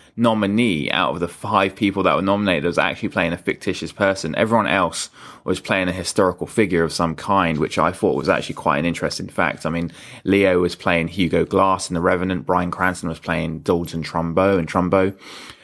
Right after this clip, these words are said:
Michael Fassbender obviously was playing Steve Jobs in the Steve Jobs movie, and Eddie Redmayne was playing Leah Elbe in The Danish Girl. It was also Ridley Scott's first Oscar nomination in fourteen years, the last one being for Black Hawk Down, actually.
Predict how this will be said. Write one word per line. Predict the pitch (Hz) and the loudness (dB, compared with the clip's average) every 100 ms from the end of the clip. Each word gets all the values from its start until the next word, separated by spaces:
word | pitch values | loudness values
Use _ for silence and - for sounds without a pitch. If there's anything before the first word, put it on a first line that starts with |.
| - | -4
Michael | 98 - | -2 -2
Fassbender | - 95 - 98 92 | 0 0 0 0 2
obviously | 87 85 | 0 0
was | 85 80 | -2 0
playing | 85 82 | 0 0
Steve | 76 87 76 | 0 0 2
Jobs | 92 90 73 - | 4 2 0 -4
in | 69 80 - | -2 -4 -6
the | - | -10
Steve | - 82 | -6 -2
Jobs | 98 92 98 | 2 2 2
movie, | 92 | 2
and | 95 78 | 2 2
Eddie | 87 | 2
Redmayne | 90 85 87 | 2 2 0
was | 85 | -2
playing | - 85 80 82 | -4 -4 -2 0
Leah | 82 82 71 | 0 2 2
Elbe | 87 82 | 2 2
in | 76 73 80 | 2 2 0
The | 82 78 78 | 0 -2 -4
Danish | - 87 78 - | -2 -2 -2 -6
Girl. | 90 71 - - - | -2 -2 -4 -18 -4
It | |
was | 123 | 2
also | 175 202 | 2 2
Ridley | 170 151 127 | 4 4 4
Scott's | - - - | 2 0 0
first | - 120 110 107 - | 0 2 2 2 2
Oscar | 101 117 - | 2 2 2
nomination | 131 95 90 90 - | 2 4 2 0 0
in | 92 | -4
fourteen | 90 107 98 104 87 | 0 0 0 0 0
years, | 104 90 | 2 2
the | 90 | 4
last | 101 113 | 2 2
one | 107 92 | 0 0
being | 95 | 0
for | 95 | -2
Black | - 95 - | 0 0 0
Hawk | - 107 - | 0 -2 -2
Down, | 107 147 98 | -4 -2 -2
actually. | 71 - - 62 50 | -4 -6 -6 -6 -8